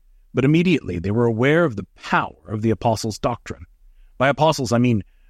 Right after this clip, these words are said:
those who took upon them to pray and read and expound the scriptures in private houses. Seeing, I say, their fervor in preaching,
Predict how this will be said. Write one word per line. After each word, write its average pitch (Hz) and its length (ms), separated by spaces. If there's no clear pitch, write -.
those 117 300
who 104 140
took - 240
upon 101 340
them 92 260
to 101 80
pray 95 600
and 78 220
read 110 420
and 92 80
expound 120 580
the 101 80
scriptures - 540
in 90 120
private 95 360
houses. - 480
Seeing, 247 300
I 143 80
say, 139 260
their 160 220
fervor - 580
in 110 160
preaching, - 480